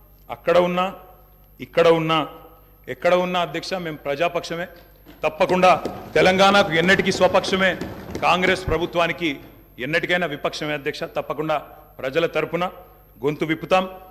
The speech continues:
అందుకే గతంలోని వారి పరిపాలన ఎట్లా ఉందో ఒక్కసారి తప్పకుండా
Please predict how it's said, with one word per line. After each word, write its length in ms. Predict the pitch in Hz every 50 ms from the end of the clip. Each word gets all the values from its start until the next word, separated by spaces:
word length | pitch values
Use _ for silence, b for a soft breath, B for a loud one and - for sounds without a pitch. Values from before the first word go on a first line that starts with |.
| - - -
అందుకే 540 | 127 139 160 - 190 185 165 151 - - - - - - - - _ - - -
గతంలోని 480 | 147 151 - 196 202 202 202 208 214 208
వారి 220 | 190 190 190 185
పరిపాలన 520 | - - 170 175 170 180 196 190 190 185
ఎట్లా 240 | 180 165 - 175 170
ఉందో 220 | 175 170 170 170 156
ఒక్కసారి 440 | 147 - 151 - 165 160 156 143 131 - - - - - - _ _ -
తప్పకుండా 540 | 131 - 156 139 151 165 165 160 147 -